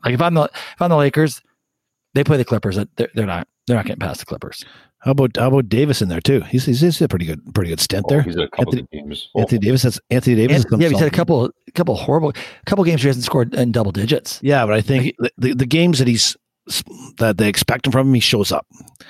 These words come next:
Speaker 2: then the back to back, he kinda, he
Speaker 1: Well, the
Speaker 2: kinda takes
Speaker 1: Raptor
Speaker 2: off.
Speaker 1: game, the Raptor game, did he show up? Fourteen points.
Speaker 2: Uh,
Speaker 1: Okay.
Speaker 2: wasn't that, that was, that wasn't a, that wasn't a
Speaker 1: Then he
Speaker 2: key
Speaker 1: had
Speaker 2: win for him though. That's, that's,
Speaker 1: it,
Speaker 2: that's a
Speaker 1: it,
Speaker 2: nothing game for him.
Speaker 1: I don't play defending champs <laughs> in our house.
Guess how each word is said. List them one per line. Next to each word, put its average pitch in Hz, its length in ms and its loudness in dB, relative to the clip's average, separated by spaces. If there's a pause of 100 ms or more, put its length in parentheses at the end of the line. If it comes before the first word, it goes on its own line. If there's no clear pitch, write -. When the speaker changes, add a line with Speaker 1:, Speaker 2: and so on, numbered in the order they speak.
(200)
Speaker 2:
then 117 100 4
the 107 60 2
back 107 240 0
to - 80 -10
back, 87 240 0
he 95 60 -10
kinda, 87 240 -2
he 85 80 -8
Speaker 1:
Well, 151 100 2
the 120 80 0
Speaker 2:
kinda 104 140 0
takes 123 160 0
Speaker 1:
Raptor 160 80 2
Speaker 2:
off. 160 60 -2
Speaker 1:
game, 175 260 2 (320)
the 113 80 0
Raptor 120 280 0
game, 151 200 4
did 165 100 2
he 160 60 4
show 165 220 2
up? 190 160 0
Fourteen 147 360 2
points. 180 440 2 (920)
Speaker 2:
Uh, 95 300 2
Speaker 1:
Okay. 92 40 2
Speaker 2:
wasn't 101 260 0
that, 87 240 -6
that 117 100 2
was, 104 160 0
that 113 160 0
wasn't 95 240 -2
a, - 40 -2
that 110 200 0
wasn't 127 220 4
a - 20 4
Speaker 1:
Then 170 80 4
he 190 60 4
Speaker 2:
key 185 60 4
Speaker 1:
had 113 80 4
Speaker 2:
win 117 200 2
for 95 160 0
him 78 80 -2
though. - 180 -4
That's, 120 220 0
that's, 165 200 4
Speaker 1:
it, 160 100 0
Speaker 2:
that's 147 180 0
a - 20 2
Speaker 1:
it, 120 60 0
Speaker 2:
nothing 127 220 0
game 92 120 2
for 73 240 -6
him. - 100 -12 (1400)
Speaker 1:
I 147 180 -8
don't 131 140 -2
play 131 180 2
defending 107 360 0
champs - 560 0 (800)
<laughs> - 800 -16
in 131 120 4
our 120 120 4
house. 107 500 0